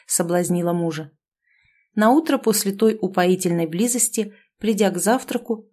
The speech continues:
Измайлов сделал вид, что ничего не произошло. Он вновь так же с прохладцей относился к жене и игнорировал знаки её внимания.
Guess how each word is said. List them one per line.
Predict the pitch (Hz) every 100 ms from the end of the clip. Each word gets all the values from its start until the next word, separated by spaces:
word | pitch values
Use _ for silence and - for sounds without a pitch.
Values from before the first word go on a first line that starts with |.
| _
Измайлов | 214 208 233 302 311 294
сделал | 208 202 233 220
вид, | 196 220 302
что | - -
ничего | 247 233 214 190
не | 220
произошло. | 226 214 208 190 190 - 170 165 _ _ _ _ -
Он | 208 208
вновь | 196 233 220 196 - -
так | 208 196
же | 170 180
с |
прохладцей | - 185 185 220 247 247 - 180 -
относился | 180 196 190 202 196 190
к | 170
жене | 180 180 214 240 - _ _ -
и | 202 214 214
игнорировал | 208 208 196 226 254 247 240
знаки | 214 202 202
её | 214 202 190
внимания. | 185 185 180 165 165 165